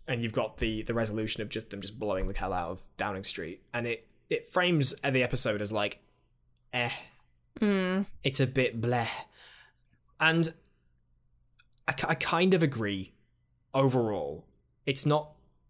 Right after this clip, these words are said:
Speaker 1: the most memorable.
Speaker 2: Yeah, I mean, you, I sort of forget that these episodes are, like, I don't forget that they're a thing, but, like,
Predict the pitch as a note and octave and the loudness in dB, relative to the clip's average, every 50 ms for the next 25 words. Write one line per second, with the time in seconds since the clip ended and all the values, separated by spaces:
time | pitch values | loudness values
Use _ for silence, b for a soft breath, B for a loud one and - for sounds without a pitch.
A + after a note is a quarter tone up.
0 | _ - C#3 B2 B2 A#2+ A#2+ - A#2 A2+ A2 G#2+ G#2 G2+ - - D2 C#2+ D2+ - | _ 0 2 4 4 4 4 2 2 0 0 0 -2 -4 -6 -4 -6 -6 -6 -8
1 | - - - _ - A3 A3+ A3 G#3+ G#3 G3+ G3+ G3+ G3 - - - - G#3+ G#3+ | -10 -10 -12 _ 2 4 6 6 8 6 6 6 6 6 4 4 4 4 6 6
2 | G#3+ G#3+ G#3 G#3 G3+ F3+ E3 F3+ E3 - - - G#3+ A3 - - E3+ D#3+ - - | 8 6 6 6 4 2 2 2 0 4 4 4 4 4 4 4 2 2 2 2
3 | F#3 - F3 - - D#3 E3+ E3 D3+ E3+ F3 - - - - D#3 D3+ - - D3+ | 2 2 2 0 0 -2 -2 0 0 0 -2 -2 -2 -2 0 -2 -2 -2 -2 0
4 | D3 C3 F#2+ - - F3+ F3 - - F#3+ - G3 - - - - G3 - G3 D#3+ | 0 0 0 2 2 2 2 2 2 2 2 0 0 0 -4 -8 -2 0 0 0
5 | - - - - G#3 G3+ G3 G3 G3 - - G#3 G3+ G3+ G#3+ A3 G#3 G#3+ D#3+ - | 2 0 0 0 2 2 2 0 -2 2 4 4 4 4 2 2 4 2 2 2
6 | - - D#3+ E3 D#3+ F2 - - - - - | 2 2 2 4 2 2 -2 -4 -8 -12 -12